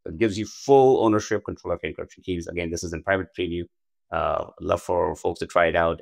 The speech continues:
and, and get feedback. So this is currently happening right now. So, uh,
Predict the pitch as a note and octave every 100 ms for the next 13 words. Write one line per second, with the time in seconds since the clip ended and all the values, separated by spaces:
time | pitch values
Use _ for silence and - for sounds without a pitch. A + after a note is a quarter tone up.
0 | - D2+ D2+ D#2+ D2+ - D#2 D2 D2 -
1 | - - - _ _ G2 G#2+ - A#2 G2+
2 | G2+ - F2+ F2+ F2 D#2 D2+ E2 G2 F#2
3 | F#2 - D#2 E2 - D#2+